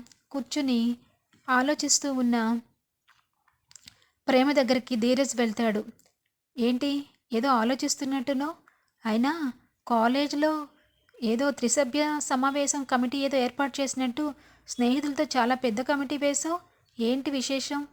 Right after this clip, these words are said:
అనంగానే, "ఏవో మా బాధలు మాకుంటాయిలేరా, ఏవో చెప్పుకున్నాం. అదే నీ కల,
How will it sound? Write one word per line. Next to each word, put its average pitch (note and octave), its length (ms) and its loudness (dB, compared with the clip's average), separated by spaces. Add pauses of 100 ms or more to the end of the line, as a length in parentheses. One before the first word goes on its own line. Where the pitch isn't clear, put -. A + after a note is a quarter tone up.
అనంగానే, B3 640 0 (560)
"ఏవో A#3+ 340 2
మా B3+ 180 2
బాధలు A#3+ 380 0
మాకుంటాయిలేరా, B3 880 0 (480)
ఏవో A#3+ 140 0
చెప్పుకున్నాం. A#3+ 760 0 (580)
అదే A#3+ 360 0 (560)
నీ B3 120 2
కల, A#3+ 520 0